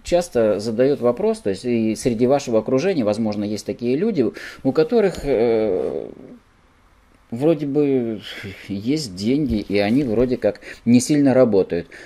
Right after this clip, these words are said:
А вы, э, прилагаете массу усилий, работаете на трех работах, пытаетесь там выбраться из всяких ипотек и так далее. Вот, а денег,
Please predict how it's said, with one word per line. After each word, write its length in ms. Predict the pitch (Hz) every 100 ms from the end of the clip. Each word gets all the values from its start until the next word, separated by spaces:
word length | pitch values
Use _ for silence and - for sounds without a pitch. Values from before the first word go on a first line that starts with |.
| - -
А 640 | 113 110 107 107 104 -
вы, 440 | 117 135 220 233 233 -
э, 360 | - 107 110 98
прилагаете 680 | 131 131 143 143 135 120 117
массу 420 | 139 226 262 277
усилий, 600 | 277 277 - 165 117 92
работаете 560 | 110 139 185 196 202 202
на 140 | 202
трех 260 | 202 214 214
работах, 560 | 208 180 147 143 -
пытаетесь 540 | - 120 165 170 160 -
там 180 | 147 127
выбраться 420 | 143 123 117 117
из 100 | 110
всяких 380 | 113 107 113 127
ипотек 460 | - 107 - 165
и 40 | 104
так 260 | - 104
далее. 380 | 113 175 170 - - - - -
Вот, 400 | 123 127 127 101 -
а 340 | 107 107 104
денег, 480 | 113 110 160 160 -